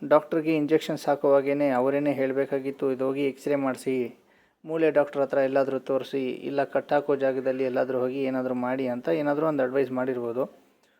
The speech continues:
ಆ, ಅವರು ಇದು ಮಾಡಲಿಲ್ಲ, ಅದರಿಂದ ಇವರು ನಾಲ್ಕಿತ ಅಲ್ಲೇ ತೋರಿಸ್ಕೊಂಡಿದ್ಬಿಟ್ರು. ಈ ಅಜ್ಜಿ ಬಂದು ಮನೆಯಲ್ಲೇನೆ ಜಾರಿ ಬಿದ್ದಿರೋದು. ಜಾರಿ ಬಿದ್ದಿದ್ದಾದ್ಮೇಲೆ,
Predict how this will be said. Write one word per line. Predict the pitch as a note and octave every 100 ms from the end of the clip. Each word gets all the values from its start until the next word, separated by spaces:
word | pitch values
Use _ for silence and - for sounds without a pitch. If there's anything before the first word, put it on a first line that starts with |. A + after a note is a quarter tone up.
| _ _ _ _ _
ಆ, | G3 E3 D#3+ D#3 D3+ D3 C#3+ - -
ಅವರು | D3 D3+ C#3+ C3
ಇದು | C#3+ D3
ಮಾಡಲಿಲ್ಲ, | C#3+ C#3+ D3 D3+ C#3+ E3
ಅದರಿಂದ | D#3 C3+ C3+ C#3+
ಇವರು | D3+ C3
ನಾಲ್ಕಿತ | A#2+ B2 C3+ - C3+
ಅಲ್ಲೇ | C3+ B2+ C3
ತೋರಿಸ್ಕೊಂಡಿದ್ಬಿಟ್ರು. | C3+ B2+ - B2+ B2 B2+ B2 A#2 - _ _ _ _ _ _ F#3+
ಈ | F3+
ಅಜ್ಜಿ | F3+ F3 G#3
ಬಂದು | G3 G3
ಮನೆಯಲ್ಲೇನೆ | F3+ D3+ E3 E3+ E3+ E3+
ಜಾರಿ | C#3 C3+ D#3
ಬಿದ್ದಿರೋದು. | C3+ C3 D#3+ D3 B2 C3 F#3 - -
ಜಾರಿ | C#3 D#3+ A3+ G3+
ಬಿದ್ದಿದ್ದಾದ್ಮೇಲೆ, | F3 F3 F#3+ E3+ D#3+ D#3 D3+ E3+ E3+ C#3 -